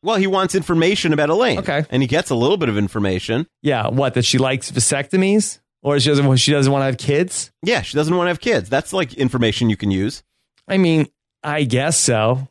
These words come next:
Speaker 2: I mean, th-, th-, does not seem like, uh, that's gonna be the difference between, uh, you know, Elaine dating Newman and not.
Speaker 1: No, it won't be the difference, but at least it's something.
Speaker 2: I guess so. All right.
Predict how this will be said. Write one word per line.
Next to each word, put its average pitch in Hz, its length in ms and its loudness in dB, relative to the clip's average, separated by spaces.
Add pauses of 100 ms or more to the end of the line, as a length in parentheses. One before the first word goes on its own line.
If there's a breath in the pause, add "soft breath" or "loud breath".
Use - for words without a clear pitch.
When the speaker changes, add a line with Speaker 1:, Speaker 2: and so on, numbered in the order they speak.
Speaker 2:
I 139 160 -2
mean, 123 240 4
th-, 123 360 2
th-, 131 200 0 (100)
does 147 260 2
not 147 240 0
seem 151 300 2
like, 131 360 0
uh, 123 360 2 (360 loud breath)
that's 143 240 -4
gonna 143 200 0
be 135 420 4
the 120 200 0
difference 139 520 0
between, 127 500 2 (640)
uh, 143 160 2
you 135 220 2
know, 120 240 2
Elaine 139 380 2
dating 139 400 2
Newman 135 320 4
and 117 200 2
not. 139 400 -2 (300)
Speaker 1:
No, 190 440 0
it 165 100 0
won't 196 200 2
be 180 80 2
the 143 100 2
difference, 123 400 0
but 131 140 0
at 120 100 2
least 156 240 0
it's 113 140 -4
something. 127 360 -2
Speaker 2:
I - 20 -8
guess 127 200 -2
so. 113 120 -2
All - 180 -2
right. 113 180 -2